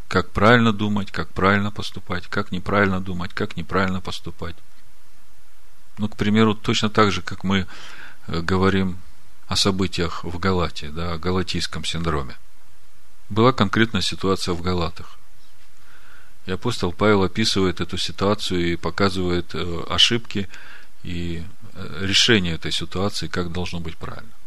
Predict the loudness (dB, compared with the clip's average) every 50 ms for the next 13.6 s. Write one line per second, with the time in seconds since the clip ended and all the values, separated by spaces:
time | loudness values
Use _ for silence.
0 | -6 -6 -6 -6 -6 -6 -4 -4 -4 -2 -2 -2 -2 -2 -4 -4 -6 -6 -6 -6
1 | -4 -4 -4 -4 -4 -4 -4 0 2 2 2 4 6 8 8 8 6 4 2 2
2 | 0 0 0 -2 0 0 0 0 0 2 4 4 4 4 2 0 0 0 0 2
3 | 0 0 0 0 -2 -2 -2 -2 -4 -4 -4 -4 -4 -4 -4 -4 -2 -2 0 0
4 | 0 0 2 2 2 2 2 0 0 0 -2 -2 -2 -2 0 0 0 -2 -2 -2
5 | -4 -4 -6 -6 -6 -4 -4 -2 2 2 2 2 0 -2 -2 -2 -2 0 0 0
6 | 0 0 -2 -4 -6 -6 -6 -6 -4 -4 -4 -4 -2 0 2 2 2 2 2 2
7 | 2 4 2 4 6 6 4 4 4 2 0 2 2 2 2 2 2 2 0 0
8 | -2 -2 -2 -2 -2 -2 -2 -2 -2 -2 -2 0 2 2 2 2 2 0 0 -2
9 | -4 -4 -4 -4 -4 -2 -2 0 0 0 0 0 2 2 2 2 0 -2 -2 -2
10 | -4 -2 -2 0 2 6 6 8 8 6 4 2 -2 -4 -4 -4 -4 -4 -4 -4
11 | -4 -4 -4 -4 -4 -4 -4 -4 0 2 2 2 4 2 0 0 0 -2 -2 -2
12 | 0 0 0 0 0 -2 -4 -2 -4 -4 -2 -2 -2 -2 -2 -2 -4 -4 -4 -4
13 | -4 -4 -4 -2 -2 -2 -2 -2 -4 -6 -6